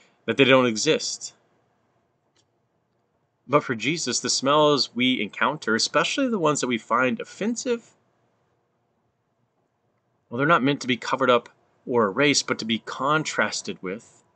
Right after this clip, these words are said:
but the smell of hope and the promise of new life, because Jesus knows that while the sweet aroma of life does not completely erase the rancid odor of death, and the promise of resurrection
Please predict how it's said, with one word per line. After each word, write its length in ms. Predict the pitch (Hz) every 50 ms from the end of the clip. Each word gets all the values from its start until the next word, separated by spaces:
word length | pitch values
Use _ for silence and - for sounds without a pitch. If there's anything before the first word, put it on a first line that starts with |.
| _ _ _ _ _ _ _ _ _ _ _ _ -
but 100 | 117 110
the 60 | 117
smell 260 | - - 127 127 123
of 80 | 117 -
hope 360 | - - 160 160 147 - - _ _ _ _ _ _ _ _ -
and 100 | 139 135
the 60 | 131
promise 460 | - - 135 127 127 131 131 117 -
of 340 | - 131 123 113 - - -
new 180 | 120 120 120
life, 300 | 113 120 170 175 175 -
because 220 | - 110 131 117 104
Jesus 400 | - 143 139 113 117 113 107 -
knows 560 | 117 113 101 98 120 156 170 160 - - - _ _ _ _ _ _ _ _ _ _ _ _ -
that 100 | 139 131
while 180 | 139 151 147
the 80 | 143 131
sweet 280 | 113 - - 170 165 143
aroma 400 | 127 117 131 139 156 156 135 123
of 260 | - - 113 98 101
life 300 | 110 117 120 123 117 -
does 160 | - 113 101
not 260 | 127 135 135 131 -
completely 640 | - - 120 110 - - 156 175 165 - 139 131 123
erase 420 | 117 110 110 110 107 117 120 -
the 140 | - 123 110
rancid 480 | 98 120 123 123 117 - - 123 110 - - - _
odor 320 | - 127 123 120 113 117 120
of 200 | 117 104 - -
death, 500 | 104 92 101 127 151 - - - - _ _ _ _ _ _ _ _ _ _ _ _ _ _ _ _ _ _ _ _ _ _ _ _ _ _ _ _ _ _ _ _ _ _ _ _ _ _ _ -
and 80 | 123
the 60 | 131
promise 540 | 113 - 139 135 127 127 131 127 117 - - - -
of 180 | 127 120 110
resurrection 680 | 117 120 110 - 110 104 156 175 170 - - - - -